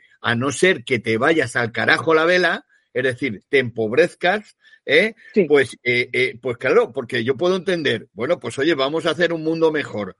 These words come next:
Speaker 1: un mundo mejor, más puro, aire limpio, tal, todo vale, pero ¿a qué coste?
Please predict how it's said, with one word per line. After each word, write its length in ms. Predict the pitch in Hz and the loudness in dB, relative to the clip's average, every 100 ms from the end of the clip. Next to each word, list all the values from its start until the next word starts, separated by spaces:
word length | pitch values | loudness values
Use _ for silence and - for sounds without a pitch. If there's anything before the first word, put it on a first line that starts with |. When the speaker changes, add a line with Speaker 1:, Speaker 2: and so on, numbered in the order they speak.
| _ | _
Speaker 1:
un 100 | 110 | -8
mundo 240 | 120 151 165 | -4 0 0
mejor, 420 | 160 170 190 196 - | 0 0 0 0 -6
más 240 | - 123 123 - | -6 -4 -4 -2
puro, 340 | 147 156 151 | 2 4 4
aire 300 | 135 131 117 | 4 2 -2
limpio, 480 | 135 170 160 175 165 | -2 -4 0 0 2
tal, 240 | 151 143 | 2 0
todo 220 | - 147 | 2 0
vale, 260 | 131 123 101 _ _ _ | 0 -4 -8 _ _ _
pero 240 | 127 127 - | -2 -2 -2
¿a 140 | - 123 | -4 0
qué 180 | 156 160 | 0 -2
coste? 480 | 131 - - 78 | -4 -6 -12 -18